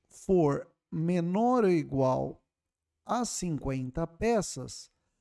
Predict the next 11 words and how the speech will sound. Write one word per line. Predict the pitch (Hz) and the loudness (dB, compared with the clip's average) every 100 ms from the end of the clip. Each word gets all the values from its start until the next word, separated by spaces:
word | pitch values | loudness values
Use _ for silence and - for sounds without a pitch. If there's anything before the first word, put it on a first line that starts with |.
| _ _ _ _ | _ _ _ _
a | - 226 | -2 -2
forma | - - 190 170 156 147 | -2 -2 2 4 4 0
de | 139 131 | 0 0
resolver | 135 139 190 170 196 233 196 - _ _ - | 0 2 2 2 2 2 2 -2 _ _ -14
seria | - 180 165 165 | -6 -2 0 0
a | 160 | 0
seguinte. | - 226 165 139 120 - - - _ _ _ _ _ _ _ _ _ _ _ _ | -2 -6 -2 -2 -4 -8 -18 -20 _ _ _ _ _ _ _ _ _ _ _ _
O | 208 | -2
salário | 190 - 151 135 139 139 | 0 2 2 2 0 -2
do | 147 | -4
funcionário, | 143 175 143 - 208 180 160 175 233 | -6 -6 -6 -2 0 2 0 0 -4